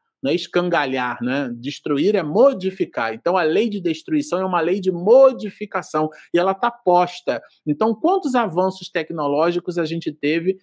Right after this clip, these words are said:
em função das guerras, né? A expressão de Jesus, "É necessário que venha o escândalo, mas ai daquele por quem o escândalo vier." Parecem relações paradoxais, mas se nós fizermos um mergulho reflexivo muito íntimo,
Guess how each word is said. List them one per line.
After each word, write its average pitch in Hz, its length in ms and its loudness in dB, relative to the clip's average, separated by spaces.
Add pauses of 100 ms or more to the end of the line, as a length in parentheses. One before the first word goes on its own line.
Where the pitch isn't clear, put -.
(120)
em 165 120 -2
função 156 420 -4
das 139 220 -2
guerras, 123 500 -2
né? 135 120 -2
A 135 40 0
expressão 143 480 -2
de 139 100 -4
Jesus, 143 420 2
"É 147 60 0
necessário 151 640 0
que 165 140 -2
venha 175 320 -2
o 185 60 2
escândalo, 143 680 -2 (180)
mas 107 300 -4
ai 135 260 2
daquele 143 640 0 (340)
por 175 140 0
quem 143 220 -2
o 147 60 0
escândalo 135 540 -2
vier." 123 380 0 (220)
Parecem 202 400 0
relações 170 480 -2
paradoxais, 151 800 0
mas 165 160 -4
se 180 80 -4
nós 202 180 -2
fizermos 170 540 0
um 170 80 -2
mergulho 156 480 2
reflexivo 156 840 -2
muito 233 320 0
íntimo, 208 560 2